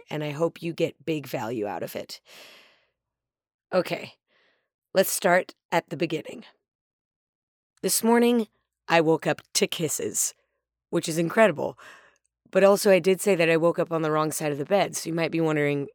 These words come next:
how is that possible? Well, let me explain.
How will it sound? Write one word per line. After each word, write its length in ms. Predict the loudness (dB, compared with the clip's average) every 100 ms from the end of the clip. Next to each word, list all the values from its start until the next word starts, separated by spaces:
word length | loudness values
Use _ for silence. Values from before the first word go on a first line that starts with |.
| _
how 380 | -2 2 2 0 -4
is 200 | -4 -2
that 240 | -4 -6 -12 _
possible? 580 | -2 -2 -2 -6 -10 -12 -14 -14 -14 -18 -20 -20 _
Well, 380 | 4 6 6 2 -2
let 160 | 2
me 140 | 2 2
explain. 480 | -2 0 0 0